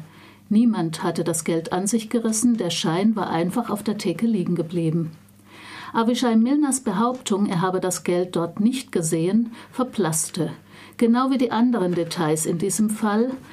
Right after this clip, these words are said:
angesichts der ungeheuren Wirkung des Schreis, den Nufa in dem Augenblick ausstieß, als Avishai Milner ihren Arm umklammerte.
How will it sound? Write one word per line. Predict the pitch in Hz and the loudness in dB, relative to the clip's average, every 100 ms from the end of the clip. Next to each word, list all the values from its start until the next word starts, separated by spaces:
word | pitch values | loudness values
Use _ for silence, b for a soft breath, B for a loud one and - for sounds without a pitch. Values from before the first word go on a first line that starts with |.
| B B | B B
angesichts | 247 269 254 240 - | 2 2 0 -2 -2
der | 196 170 | -4 0
ungeheuren | 226 294 302 220 226 208 185 | 2 2 2 2 2 0 0
Wirkung | 196 233 247 226 | 0 0 0 0
des | 202 160 | 0 -4
Schreis, | - - 160 196 262 - B B B - | -4 -2 0 0 0 -4 B B B 0
den | 190 180 | 2 2
Nufa | 208 285 - 196 196 | 2 0 -2 -2 0
in | 196 180 | -2 -2
dem | 170 220 240 | 2 2 2
Augenblick | 202 208 208 185 175 | 0 -2 -2 -2 -2
ausstieß, | 196 247 - 190 196 214 | 0 -2 -2 -2 0 -2
als | 175 - | -2 -2
Avishai | 180 185 220 - 170 | -2 0 -2 0 0
Milner | 160 170 190 220 214 | 2 2 2 2 0
ihren | 190 190 214 | -2 0 0
Arm | 190 170 175 | 0 0 0
umklammerte. | 180 160 - 165 160 165 - | -2 -2 -2 -2 -2 -2 -6